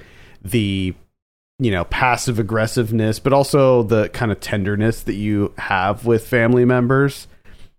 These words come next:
So I was, I thought that all of that was, was quite good too. I liked a lot of the conversations. I liked the fact that there were multiple times where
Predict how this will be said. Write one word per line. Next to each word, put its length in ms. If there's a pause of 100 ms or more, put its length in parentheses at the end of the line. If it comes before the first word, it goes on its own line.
(240)
So 160
I 220
was, 360 (800)
I 100
thought 240
that 100
all 200
of 100
that 220
was, 300 (100)
was 200
quite 360
good 320
too. 440 (420)
I 100
liked 260
a 60
lot 200
of 60
the 60
conversations. 920
I 80
liked 280
the 80
fact 440
that 320 (920)
there 120
were 100
multiple 480
times 500
where 640